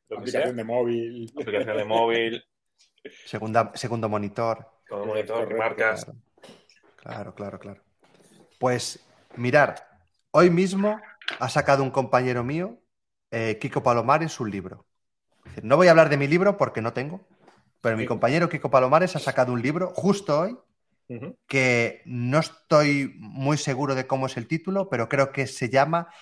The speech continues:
Speaker 3: No todo es programar. Que hab-,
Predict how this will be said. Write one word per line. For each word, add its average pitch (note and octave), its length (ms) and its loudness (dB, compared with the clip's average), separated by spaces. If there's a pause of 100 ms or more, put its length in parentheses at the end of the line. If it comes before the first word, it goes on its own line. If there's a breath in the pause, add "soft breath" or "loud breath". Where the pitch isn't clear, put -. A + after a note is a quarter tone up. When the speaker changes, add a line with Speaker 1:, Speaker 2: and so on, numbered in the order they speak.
(100 loud breath)
Speaker 3:
No D3 240 6
todo D#3+ 240 6
es C#3 100 -2
programar. G#2 600 -4 (760)
Que B2+ 120 4
hab-, A#2 320 2